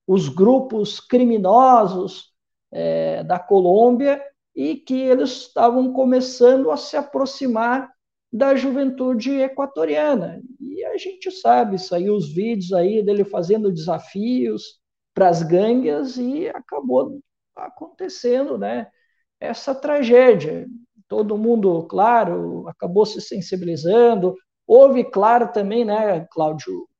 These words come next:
ah, episódios bastante lamentáveis de oportunismo da oposição, né, de, eh, fazer acusações com relação à Revolução Ciudadana, ligar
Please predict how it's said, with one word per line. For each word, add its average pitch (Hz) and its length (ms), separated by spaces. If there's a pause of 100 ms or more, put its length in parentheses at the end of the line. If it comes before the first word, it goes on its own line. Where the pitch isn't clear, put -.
(160)
ah, 156 460
episódios 202 580
bastante 202 500
lamentáveis 202 1040
de 165 100
oportunismo 208 1160 (420)
da 180 360
oposição, 214 1200 (220)
né, 185 240
de, 147 580 (460)
eh, - 880 (260)
fazer 202 380
acusações 208 1080
com 180 160
relação 196 480
à 170 120
Revolução 180 760
Ciudadana, 170 1300 (380)
ligar 185 760